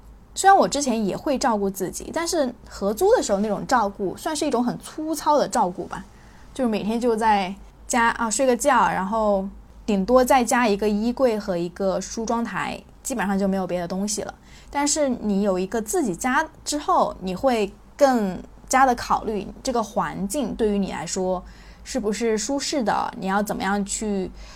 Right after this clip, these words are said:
打造你的这个生活环境，然后跟你的房子、跟你这一片社区、跟你的邻居有更深的连接。但实际上我也跟我的邻居没有怎么打交道，因为他们都是老人家，顶多就是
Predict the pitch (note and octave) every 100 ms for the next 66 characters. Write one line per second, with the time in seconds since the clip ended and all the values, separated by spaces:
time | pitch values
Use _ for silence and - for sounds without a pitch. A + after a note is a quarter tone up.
0 | - A#3 F3 D#3 G4 F4 B3 F#3 E3+ G#3
1 | G3+ F#3 A3+ A#3 F3 F3 D#3+ E3+ F#3+ F#3
2 | F#3 - - - - - - F#3+ G#3 G3
3 | A#3+ A#3+ G3+ F3 D#3 F3 - E3+ D#3+ G#3
4 | G#3 E3+ A3+ A3+ F3 G#3 G#3+ F#3 - G#3+
5 | G#3+ C#4+ A#3+ - C#4+ C#4 C#4 C4+ C#4+ C4
6 | G3 F#3 F#3 F#3 G#3 A#3 A#3 F3+ F#3 A3
7 | G#3+ A#3 F#3+ E3 E3+ F#3 E3+ - - -
8 | - - F4 F4 F#3+ G#3+ A#3+ B3 F#3 G#3+
9 | F3 G#3 G#3 E3 E3+ E3+ F3 G3 F#3+ F#3
10 | F#3+ - - - - - E3+ G#1+ - -
11 | - D#3 D#3+ G3+ G3+ G3+ F3+ A#3 A3+ A#3
12 | A#3+ A#3+ - - - - - D4 F4 D#4
13 | E3 - D3 F3+ F#3 A#3 G#3 - - -
14 | - - - G#3 F#3+ A#3 B3+ A#3 A#3+ A3+